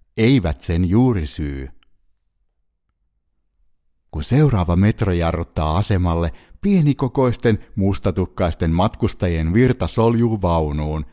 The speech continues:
me perässä. Paikalliset näyttävät tummilta mainoksen keissojen rinnalla, mutta vaikka täällä ihannoidaan valkoista ihoa jopa myrkytys- ja palamisoireiden uhalla,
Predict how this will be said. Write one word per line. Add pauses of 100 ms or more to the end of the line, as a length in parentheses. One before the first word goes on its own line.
(140)
me
perässä. (880)
Paikalliset
näyttävät
tummilta
mainoksen
keissojen
rinnalla, (340)
mutta
vaikka
täällä
ihannoidaan
valkoista
ihoa
jopa
myrkytys-
ja
palamisoireiden
uhalla,